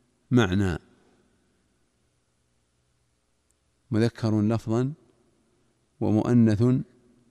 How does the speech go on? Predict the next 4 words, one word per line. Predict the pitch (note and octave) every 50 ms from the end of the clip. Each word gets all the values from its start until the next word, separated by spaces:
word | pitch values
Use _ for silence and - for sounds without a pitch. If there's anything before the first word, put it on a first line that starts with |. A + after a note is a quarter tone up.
| _ _ _ _ _ _ _ _ -
معنى. | A2+ A#2 A#2+ G#2 F#2 G#2 G#2 G#2+ G2+ G2 F#2 F2 F2+ - _ _ _ _ _ _ _ _ _ _ _ _ _ _ _ _ _ _ _ _ _ _ _ _ _ _ _ _ _ _ _ _ -
وذكر | B2 C3+ E3 - D3+ D3 C#3
بعض | C#3+ D3+ A#2+ A2 B2
أهل | - B2+ A#2 A2+ A#2 A2+ A#2 A#2 A#2